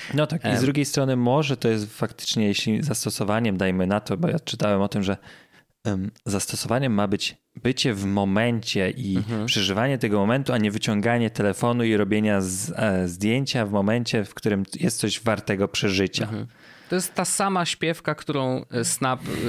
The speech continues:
Speaker 2: e, opowiadał przy Spectacles. Dokładnie
Speaker 1: Tak.
Speaker 2: to samo.
Speaker 1: Tak.
Speaker 2: Że nie
Speaker 1: I,
Speaker 2: musisz
Speaker 1: i
Speaker 2: nic
Speaker 1: może
Speaker 2: wyciągać.
Speaker 1: rozumiem.
Speaker 2: Możesz mieć wolne ręce, możesz
Speaker 1: Tak.
Speaker 2: sobie, wiesz, robić różne rzeczy. I jasne, że
Speaker 1: I może w-, teraz rozumiem to, że,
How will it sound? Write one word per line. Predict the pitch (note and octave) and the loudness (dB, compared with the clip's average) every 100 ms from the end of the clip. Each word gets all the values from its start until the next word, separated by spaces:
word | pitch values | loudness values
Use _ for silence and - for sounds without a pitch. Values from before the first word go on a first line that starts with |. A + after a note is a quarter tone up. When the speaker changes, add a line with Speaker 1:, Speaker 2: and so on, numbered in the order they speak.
| A2+ A2 A2 | 0 2 2
Speaker 2:
e, | G#2+ | 2
opowiadał | A2+ A#2+ A#2 A#2 A#2 A2 | 0 0 0 2 2 0
przy | - A#2 | 0 -4
Spectacles. | - G#2+ - G2 G2 G2 - | -4 -4 -4 -6 -4 -6 -6
Dokładnie | - - C#3+ C#3 B2 | -8 -2 0 2 0
Speaker 1:
Tak. | - | -2
Speaker 2:
to | |
samo. | G#2 G2 F#2 F#2+ A#2 - - - D#3+ - | -2 -2 -2 -6 -10 -18 -18 -12 -10 -6
Speaker 1:
Tak. | G#2 | -4
Speaker 2:
Że | A2 A#2 | 0 0
nie | C#3 | 2
Speaker 1:
I, | |
Speaker 2:
musisz | C#3+ D3+ - C3 | 2 2 2 4
Speaker 1:
i | |
Speaker 2:
nic | A#2+ | 4
Speaker 1:
może | C#3 D#3 | 4 4
Speaker 2:
wyciągać. | D3+ D3+ G#2+ | 4 4 4
Speaker 1:
rozumiem. | C#3 A2 G2+ | 2 2 0
Speaker 2:
Możesz | B2+ C3 D3+ | -2 -2 -2
mieć | D3+ C3 | -2 -2
wolne | B2 C#3+ C#3+ C#3+ C3+ | 0 0 2 2 2
ręce, | G#2+ G2+ G2 F#2+ - F#2 F#2 F#2 | 2 2 0 -2 -2 0 0 0
możesz | F#2+ G#2 | 0 0
Speaker 1:
Tak. | G#2+ | 0
Speaker 2:
sobie, | - A#2+ A#2+ | 0 0 0
wiesz, | A2+ G#2 - | 0 0 0
robić | A#2 A2 A2 A2+ | 0 -2 -2 -2
różne | G#2 G2 | -2 -2
rzeczy. | F#2 F2+ - - _ - | -2 -4 -4 -8 _ -4
I | F#3 | -2
jasne, | G3 - - E3+ | 0 -2 -2 -2
że | - | 0
Speaker 1:
I | A2+ | 2
może | C#3+ D#3+ | 2 2
w-, | D#3+ | -2
teraz | - C#3+ C#3 C3+ - | -2 0 2 0 0
rozumiem | B2+ B2 D3 C#3 G2+ | 0 2 2 2 0
to, | A2 F#2+ | 0 2
że, | G2 G#2 | 2 0